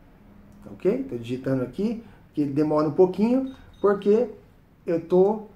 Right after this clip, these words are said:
fazendo a operação de venda, tá? E agora eu vou digitar a senha e depois eu vou fazer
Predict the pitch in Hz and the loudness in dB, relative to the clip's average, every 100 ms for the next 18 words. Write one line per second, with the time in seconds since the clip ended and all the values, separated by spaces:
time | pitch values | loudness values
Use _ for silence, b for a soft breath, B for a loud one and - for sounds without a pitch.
0 | b b b - 147 147 180 175 175 156 | b b b -6 -2 2 4 4 4 2
1 | - 180 180 - 151 151 170 170 175 143 | 0 0 0 -6 -10 -4 0 4 6 4
2 | 110 104 - - - - - 139 208 - | -2 -10 -16 -20 -20 -16 -6 -2 -2 -6
3 | b b b b b - 165 147 143 165 | b b b b b 0 0 2 2 4
4 | 165 143 143 156 175 - 180 208 262 - | 2 0 -2 -2 -2 0 2 2 0 -4
5 | - - - 190 - 185 180 180 180 175 | -14 -10 0 0 4 4 4 2 0 0
6 | 143 185 190 | 0 0 -2